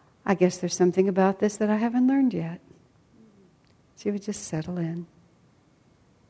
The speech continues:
Just try to just rest in the heart, just settle in. "I guess there's something I haven't learned yet." If it's happening to you, you can be pretty darn certain that there's something in it for you, or else it wouldn't be happening to you. It would just go away.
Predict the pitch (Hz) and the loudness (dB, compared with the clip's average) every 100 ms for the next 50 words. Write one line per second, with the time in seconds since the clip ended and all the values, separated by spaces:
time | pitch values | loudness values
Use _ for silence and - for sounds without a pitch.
0 | - 170 175 - 170 170 170 - _ _ | -10 -6 -6 -2 -2 -2 -6 -12 _ _
1 | - 180 - - _ _ _ _ _ _ | -16 -14 -14 -18 _ _ _ _ _ _
2 | 165 156 - 180 196 185 190 185 185 _ | 0 0 -2 -4 -2 -2 -2 -2 -6 _
3 | _ - 180 - 160 170 185 180 190 180 | _ -16 -14 -8 -6 -4 -4 -4 -4 -4
4 | 175 - 196 - 214 214 214 214 214 214 | -6 -4 -8 -4 -6 -4 -4 -2 -4 -4
5 | - - 208 285 285 165 156 - _ _ | -8 -4 -2 0 -2 -6 -8 -12 _ _
6 | _ _ _ _ - 180 190 180 185 208 | _ _ _ _ -4 -2 0 2 4 4
7 | 233 220 180 175 175 196 175 175 160 170 | 2 2 2 2 2 2 2 0 0 -2
8 | - 214 226 185 190 196 185 208 233 170 | 2 2 2 2 2 2 -4 -4 -2 -2
9 | 175 - - _ _ _ - 185 196 - | -4 -6 -20 _ _ _ -18 -6 -4 0
10 | 190 180 190 202 202 - 202 269 226 170 | 0 2 4 4 2 0 4 4 4 2
11 | 180 175 190 196 202 226 240 185 175 185 | 0 -4 -2 -2 -4 -6 -6 -6 -4 0
12 | 165 - 175 175 - 185 190 214 262 | 0 -2 -8 -8 -4 -4 -4 -8 -10